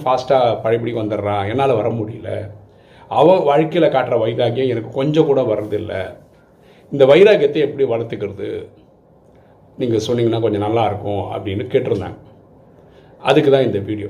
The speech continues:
நீங்க அது வைராக்கியம்னு சொல்லுங்க, டிசிப்ளின் சொல்லுங்க, பங்க்சுவாலிட்டின்னு சொல்லுங்க, கிரெடிபிலிட்டின்னு சொல்லுங்க, வேற என்ன பேர் வேணா போட்டுக்கோங்க.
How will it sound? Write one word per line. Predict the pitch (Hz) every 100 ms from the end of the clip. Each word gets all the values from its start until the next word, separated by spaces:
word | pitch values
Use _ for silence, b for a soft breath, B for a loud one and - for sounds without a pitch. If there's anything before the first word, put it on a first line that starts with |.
| -
நீங்க | 127 120 110
அது | 107 104
வைராக்கியம்னு | 113 127 131 123 123 120
சொல்லுங்க, | 120 120 104 104 101 101 101 98
டிசிப்ளின் | 117 - 123 127 127
சொல்லுங்க, | 120 110 104 104 104 104 -
பங்க்சுவாலிட்டின்னு | 117 123 131 127 123 120 120
சொல்லுங்க, | 113 104 104 107 104 101
கிரெடிபிலிட்டின்னு | 120 135 135 131 127
சொல்லுங்க, | 117 113 101 101
வேற | 101 123
என்ன | 120 135
பேர் | 131 127
வேணா |
போட்டுக்கோங்க. | 123 139 - 139 117 101 98 139